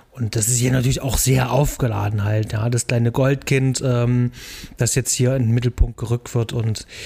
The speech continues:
äh, wie sich dann rausstellt, äh, soll, ähm, das so eine gute Erfahrung für sie sein. Äh, ist sehr angetan von ihr. Ähm,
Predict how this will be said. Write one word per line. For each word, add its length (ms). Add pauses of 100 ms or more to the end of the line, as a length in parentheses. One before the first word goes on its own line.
(340)
äh, 220
wie 100
sich 120
dann 120
rausstellt, 520
äh, 140
soll, 400
ähm, 500 (420)
das 120
so 80
eine 120
gute 260
Erfahrung 380
für 140
sie 100
sein. 420 (100)
Äh, 200
ist 100
sehr 160
angetan 500
von 200
ihr. 400
Ähm, 460